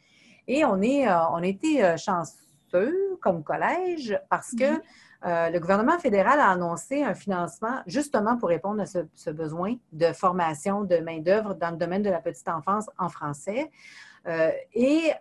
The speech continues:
Speaker 1: on a proposé ce projet-là. Et l'A C U F C, qui est l'Association des collèges et universités de la francophonie canadienne,
Speaker 2: Mhm.
Speaker 1: a reçu notre demande. C'est eux qui gèrent le, le financement, si on veut, pour, euh, le, au, au, euh, au national.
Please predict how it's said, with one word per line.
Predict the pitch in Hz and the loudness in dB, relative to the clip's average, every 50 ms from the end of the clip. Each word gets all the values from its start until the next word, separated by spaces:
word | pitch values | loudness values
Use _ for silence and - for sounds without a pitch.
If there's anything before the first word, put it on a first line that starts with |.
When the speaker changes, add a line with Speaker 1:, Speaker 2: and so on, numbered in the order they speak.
| - _ - | -8 _ -2
Speaker 1:
on | 202 233 262 | 0 2 4
a | 294 285 | 4 4
proposé | - 262 254 - - 220 208 190 233 240 | 4 4 2 2 2 0 2 2 0 -2
ce | 233 | -2
projet-là. | - - 196 175 165 170 156 151 156 165 185 214 247 262 - _ _ _ _ _ _ _ - | 2 4 4 4 4 0 -2 -2 -4 -4 -4 -4 -4 -6 -10 _ _ _ _ _ _ _ -2
Et | 208 202 | 0 2
l'A | 196 214 247 | 4 4 2
C | 247 - 302 277 | 2 2 0 0
U | 269 269 277 | 2 4 6
F | 269 220 - - | 6 4 4 0
C, | - - - - 202 262 311 302 | -8 -14 -6 -4 -2 -2 -2 -4
qui | - - 208 214 214 | -8 -8 -4 -2 -2
est | 220 | 0
l'Association | 202 196 190 196 220 208 - 214 196 190 196 - 247 262 277 262 | 2 0 0 0 -6 -4 0 0 0 0 0 -2 -4 -4 -2 -2
des | 214 196 | -2 0
collèges | - 196 180 190 208 226 208 208 | 2 2 2 2 2 0 0 0
et | |
universités | 190 180 170 180 175 165 - - _ 220 226 | -2 0 0 0 -2 -2 -4 -10 _ -6 -2
de | 196 | 0
la | 180 165 | 0 0
francophonie | 156 - 185 175 - 190 175 - 185 170 170 185 190 | 0 -2 -4 -2 -2 -4 -4 -4 -6 -4 -4 -6 -6
canadienne, | - - 170 156 156 151 147 147 160 170 190 233 285 311 311 - _ _ _ _ _ _ _ _ _ | -4 -6 -6 -4 -6 -8 -10 -10 -10 -8 -8 -6 -8 -8 -10 -12 _ _ _ _ _ _ _ _ _
Speaker 2:
Mhm. | 254 226 208 | -8 -4 -2
Speaker 1:
a | 170 165 160 | 0 0 2
reçu | 165 214 220 220 - 339 339 | 4 4 4 2 0 -2 0
notre | 330 269 214 | 0 0 2
demande. | 185 196 175 175 170 175 226 269 247 | 2 0 0 0 -2 -2 -2 -2 -4
C'est | - - - 190 | -2 -2 0 0
eux | 240 | 0
qui | 240 233 208 180 | -2 -2 -4 -2
gèrent | 151 170 170 180 196 214 202 190 | 2 4 4 4 4 4 0 -2
le, | 170 160 156 147 147 147 143 - | -2 -2 -2 -2 -4 -4 -6 -8
le | 156 156 | -10 -10
financement, | 147 - - - 151 156 156 - 196 202 | -12 -14 -12 -10 -8 -8 -8 -6 -6 -6
si | 202 196 196 170 | -6 -6 -8 -8
on | 156 151 | -8 -10
veut, | 147 156 190 202 | -6 -4 -4 -4
pour, | 202 _ 175 160 151 | -4 _ -4 -4 -4
euh, | 156 156 156 156 - - - | -4 -6 -6 -6 -8 -8 -8
le, | 160 - - | -10 -8 -8
au, | 175 175 - - 170 170 | -8 -10 -10 -8 -6 -6
au, | 165 156 151 151 151 | -4 -4 -4 -4 -4
euh, | 143 143 143 | -4 -4 -4
au | 160 | -6
national. | 165 160 165 160 - 175 160 165 180 208 262 311 320 | -6 -8 -8 -6 -6 -8 -6 -2 0 0 0 0 0